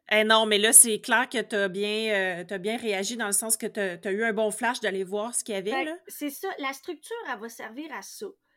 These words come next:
Speaker 2: T'évites les oublis, yes,
Speaker 1: Mhm.
Speaker 2: mais ça te permet aussi, tu sais,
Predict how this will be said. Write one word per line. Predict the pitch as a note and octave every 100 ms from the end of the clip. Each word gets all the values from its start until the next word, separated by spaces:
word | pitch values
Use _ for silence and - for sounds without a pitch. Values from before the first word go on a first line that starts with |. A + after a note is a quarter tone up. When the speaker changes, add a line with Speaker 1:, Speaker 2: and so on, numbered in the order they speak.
| _ _ _ _
Speaker 2:
T'évites | E4 E4 B3+ G4+ A4
les | C#4 B3+ A3
oublis, | A3+ A3+ A#3 D4+ _ _ _ _ _
yes, | - F#3+ B3 B4+ - -
Speaker 1:
Mhm. | G3+ G3 G#3+ G#3+ G#3
Speaker 2:
mais | A3+
ça | A3 C4
te |
permet | B3+ B3 C#4 A4 E4+
aussi, | A#3 - F4 G4+ G4+
tu | A#4 _
sais, | - F4 F#4